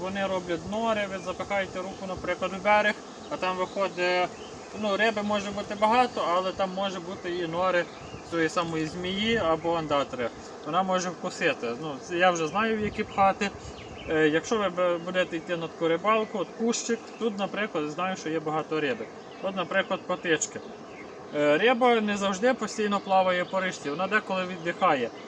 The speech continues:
Вона запливає у такий спокійний кущик, собі там, ну, плавають, віддихають. І ви берете, запхаєте,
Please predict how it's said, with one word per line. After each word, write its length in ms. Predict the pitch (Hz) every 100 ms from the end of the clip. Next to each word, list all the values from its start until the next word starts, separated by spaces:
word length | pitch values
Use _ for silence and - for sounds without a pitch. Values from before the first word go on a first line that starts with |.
| -
Вона 180 | 147 196
запливає 560 | 233 214 190 190 196 180
у 60 |
такий 240 | 165 160 190
спокійний 480 | - 156 160 165 175
кущик, 400 | 302 320 269 208 -
собі 220 | 202 240
там, 280 | 226 220 208 - - - -
ну, 80 | 196
плавають, 540 | 165 262 269 240 214 185
віддихають. 580 | 190 190 - 160 127 107 - - - - - - - - - - - 151
І 60 | 165
ви 180 | 180 254
берете, 440 | 202 190 196 190
запхаєте, 560 | 151 - 214 233 -